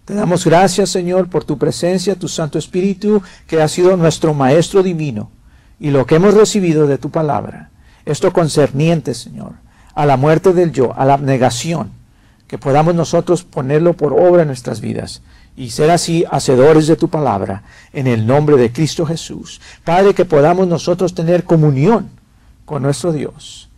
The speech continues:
contigo, Señor, que cada día, y esa comunión basada en tu amistad, en nuestra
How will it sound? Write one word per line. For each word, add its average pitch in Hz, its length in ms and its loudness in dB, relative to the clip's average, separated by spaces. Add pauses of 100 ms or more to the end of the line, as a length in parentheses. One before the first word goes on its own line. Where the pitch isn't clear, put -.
(400)
contigo, 190 540 0
Señor, 175 420 -6 (440)
que 110 100 -16
cada 185 320 2
día, 131 380 -4 (640)
y 139 260 -8 (260)
esa 170 280 0
comunión 170 480 0
basada 165 560 0 (280)
en 123 160 -8
tu 139 180 -2
amistad, 165 520 -4 (420)
en 131 180 -4
nuestra 156 840 -4